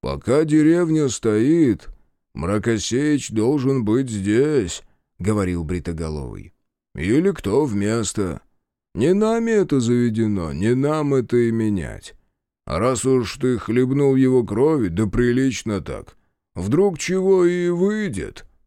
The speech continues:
Он смотрел на него и знал неведомо откуда, что однажды тот придёт снова. «До встречи, в общем», — сказал бритоголовый, странно оскалив рот.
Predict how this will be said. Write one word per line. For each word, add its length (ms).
Он 160
смотрел 400
на 100
него 300
и 40
знал 320
неведомо 500
откуда, 420
что 180
однажды 440
тот 220
придёт 360
снова. 600
«До 320
встречи, 600
в 120
общем», — 520
сказал 400
бритоголовый, 640
странно 420
оскалив 400
рот. 280